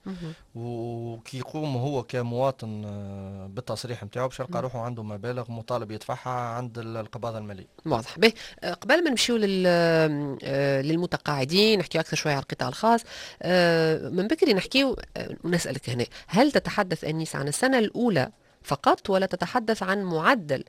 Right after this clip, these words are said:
Speaker 1: الزيادات للثلاثة سنوات، وقت اللي تحكي من بكري على السميغار، ولا تحكي على الفئات العليا وال-، والإطارات ال-، العليا، آه، داخل المؤسسات؟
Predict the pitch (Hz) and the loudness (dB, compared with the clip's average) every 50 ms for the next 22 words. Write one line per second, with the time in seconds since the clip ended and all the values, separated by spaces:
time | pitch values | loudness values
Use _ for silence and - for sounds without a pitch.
0 | - - - - - 170 160 160 156 151 151 180 214 233 220 - 151 - - - | -16 -20 -12 -6 -4 -4 -2 0 0 0 4 4 4 4 4 0 -8 -8 -4 2
1 | 196 214 220 - - 175 165 - 165 156 147 143 139 135 - - 117 123 - - | 4 4 4 4 2 0 0 0 0 0 2 2 0 0 -2 -2 -6 -6 -6 -6
2 | - 143 - 160 - - - 151 147 139 143 170 - 185 170 151 143 143 143 143 | -8 -4 -4 -4 -6 -4 -4 -4 -2 -2 -2 -2 0 0 0 2 2 2 2 2
3 | 147 143 - - - - - - 139 139 139 - - - 143 139 147 185 190 202 | 0 0 -2 -10 -18 -12 -6 -4 -2 0 0 -2 -2 -2 -2 0 4 4 6 6
4 | 208 208 208 - 156 - 139 147 143 - 151 - - - 143 131 139 143 147 147 | 6 6 4 4 2 0 0 0 0 0 -2 -4 -2 -4 -2 -2 0 0 2 0
5 | 139 - - - - - - 147 - - - 151 165 - - 143 139 135 156 175 | 0 -2 -6 -16 -8 -6 -6 -4 -4 -2 0 0 0 0 0 -2 0 2 2 2
6 | 175 175 165 170 170 160 143 139 - - 127 131 135 139 135 131 131 - - 147 | 2 4 4 4 4 4 4 2 0 0 -2 -2 0 0 -2 -2 -4 -4 -4 -2
7 | - 151 147 156 156 156 - - 135 135 139 135 110 139 139 139 151 180 185 175 | -2 0 2 2 2 2 0 -2 -2 -2 0 0 0 0 0 2 2 2 2 4
8 | 165 160 156 156 143 98 135 139 135 135 147 143 - 147 143 127 117 139 135 131 | 4 6 6 4 4 2 0 0 0 0 -2 -6 -6 -8 -8 -8 -6 -6 -6 -6
9 | 107 139 - 143 - 131 135 - | -6 -6 -8 -8 -8 -8 -8 -8